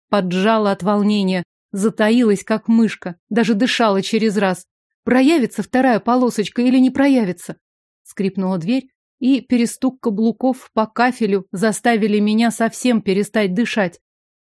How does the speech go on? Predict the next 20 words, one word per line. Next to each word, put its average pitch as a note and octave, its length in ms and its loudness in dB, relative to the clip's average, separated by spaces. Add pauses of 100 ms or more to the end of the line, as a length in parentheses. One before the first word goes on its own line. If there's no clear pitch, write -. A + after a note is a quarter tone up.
(140)
Вот A3+ 300 -6
кого A#3+ 280 0
принесло, G#3 500 -2
интересно, G3 680 -4
в - 100 -20
такой A3 360 2
волнующий A3 600 2
момент? A3 460 2 (380)
Надо A3+ 300 0
подождать, F#3+ 800 -2
не A#3+ 160 2
выходить A3+ 460 -2
сейчас. G3 400 -6 (160)
В - 80 -20
конце A#3+ 260 0
концов, A#3+ 440 0
у G#3+ 40 -2
нас A3+ 340 -2
три B3+ 140 0
кабинки. F#3 640 -4